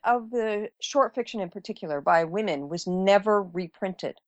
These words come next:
And so there's all these classic stories, award-winning stories by wonderful female writers that for some reason were never, ever reprinted. I mean, Damon Knight did a collection of, you know, science fiction of the nineteen thirties and didn't include C L Moore,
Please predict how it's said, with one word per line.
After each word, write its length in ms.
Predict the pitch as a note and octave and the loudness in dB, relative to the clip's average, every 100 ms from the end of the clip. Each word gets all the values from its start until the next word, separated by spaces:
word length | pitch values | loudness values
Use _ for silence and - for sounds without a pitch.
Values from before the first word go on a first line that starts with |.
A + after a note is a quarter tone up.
| _ _ _ - | _ _ _ -4
And 160 | F#3 | 0
so 160 | - F#3+ | 4 6
there's 300 | F#3+ F3 - | 6 4 4
all 160 | G#3 C4+ | 4 6
these 180 | C#4 | 2
classic 520 | - - A3+ A#3 - - | -6 0 0 0 -6 -8
stories, 480 | - G3 D#3+ D3+ - | -4 -2 -2 -4 2
award-winning 760 | F#3+ F#3+ B3+ B3+ G#3+ G3 F3 | 2 6 6 6 4 -4 -4
stories 460 | E3+ - G#3 D3 - | -8 -4 -2 -2 -4
by 220 | - D3+ C#3 | 2 2 2
wonderful 720 | C#3+ D3+ A#3+ B3+ - E3+ - - | -2 2 2 2 -4 -8 -10 -8
female 320 | A#3+ G#3 D#3+ | -4 0 4
writers 400 | F3 G3 D#3 - _ - | 4 4 0 -8 _ 4
that 180 | G3+ | 4
for 120 | - G#3 | 2 -2
some 260 | B3 B3 | 0 0
reason 400 | A#3+ C#4+ D3+ C#3 _ _ - | 0 -2 -4 -6 _ _ -6
were 160 | F#3+ | -2
never, 560 | G3 F#3 G3+ G3+ G#3 - | 0 4 6 6 4 4
ever 280 | D#3 E3 D#3+ | 2 2 -2
reprinted. 440 | E3 - G#3+ E3+ | -6 -6 -4 0
I 60 | D#3 | 0
mean, 140 | E3+ | 0
Damon 300 | F#3 G#3+ G3 | 0 2 2
Knight 200 | F3+ F#3 | 2 2
did 100 | F#3 | 2
a 220 | D3 C3 - | 2 0 0
collection 640 | G#3 F#3+ F#3+ - D#3+ D#3 | 4 6 4 -2 -2 0
of, 280 | - D3+ C#3 - | 2 2 2 -2
you 120 | F#3 | 0
know, 180 | D3+ C#3+ | 0 0
science 340 | - G#3+ G3 | 0 2 2
fiction 260 | - - F#3 | -4 -8 -6
of 80 | E3 | -2
the 80 | |
nineteen 400 | F3 F#3 F#3 F3+ | 0 0 -2 -8
thirties 440 | D#3+ F#3+ G3 E3 C#3+ | 0 0 2 -2 -4
and 120 | D#3 | -4
didn't 220 | G#3 G3 | -2 0
include 380 | F#3+ F3+ A3 F#3+ | -2 -2 -2 -2
C 220 | - B3 | 0 4
L 120 | A#3+ | 6
Moore, 460 | G#3+ F#3 D4+ - | 6 4 4 2